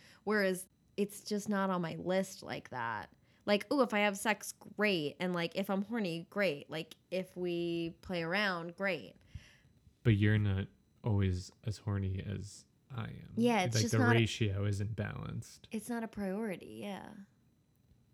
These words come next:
Speaker 2: Um,
Speaker 1: And maybe that's
Speaker 2: yeah,
Speaker 1: true for a
Speaker 2: that's
Speaker 1: lot of, like,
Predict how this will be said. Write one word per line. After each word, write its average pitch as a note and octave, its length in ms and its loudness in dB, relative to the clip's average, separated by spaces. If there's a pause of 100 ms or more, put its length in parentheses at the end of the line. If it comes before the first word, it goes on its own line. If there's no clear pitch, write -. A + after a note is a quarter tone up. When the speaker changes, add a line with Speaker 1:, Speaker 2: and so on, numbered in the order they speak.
(140)
Speaker 2:
Um, B2+ 380 -2 (840)
Speaker 1:
And B3+ 140 6
maybe C4+ 260 4
that's C4 300 4
Speaker 2:
yeah, B2 60 4
Speaker 1:
true C4+ 180 2
for A#3 200 0
a A3+ 40 4
Speaker 2:
that's A3 120 0
Speaker 1:
lot G3+ 240 2
of, G3+ 120 -2
like, F#3 360 -2